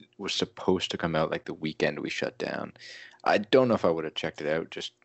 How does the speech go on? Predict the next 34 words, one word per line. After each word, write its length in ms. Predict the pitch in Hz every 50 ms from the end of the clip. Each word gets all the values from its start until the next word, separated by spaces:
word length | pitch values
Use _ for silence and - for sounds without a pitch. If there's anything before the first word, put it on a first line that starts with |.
| _ _
even, 340 | - 87 80 78 78 76 71 -
even 220 | 78 80 78 80 73
though, 260 | 76 76 76 76 76
uh, 260 | 76 76 73 71 - - -
just 160 | - - -
due 100 | - 78
to 60 | 71 -
covid 280 | - 78 78 78 78
and 80 | 78 76
all 120 | 73 73 76
that, 220 | 73 69 73 -
but 180 | - 78 76 - -
I 120 | 90 87
think, 400 | - - 90 90 85 78 - -
uh, 260 | 82 78 76 76 76
this 160 | 80 90 82 92
is 80 | 87
definitely 320 | - 87 82 - 85 85 80
one 120 | 82 82
I'm 80 | 80 80
gonna 140 | 80 78 76
look 180 | - - -
for 180 | - - 82 80
once 260 | 82 - - - -
it 120 | - 143 -
hits 360 | 80 - - - - - - - - - - - - - _ -
streaming 600 | - - - - 87 82 80 80 80 80 80 78
or 340 | 76 73 76 78 76 71
on 120 | 71 76 73
demand, 380 | 73 76 73 76 73 73 73
because 340 | 73 71 - - 73 73 -
it 160 | 92 92 - 95
looks, 320 | 98 98 - - - -
it, 160 | - 101 107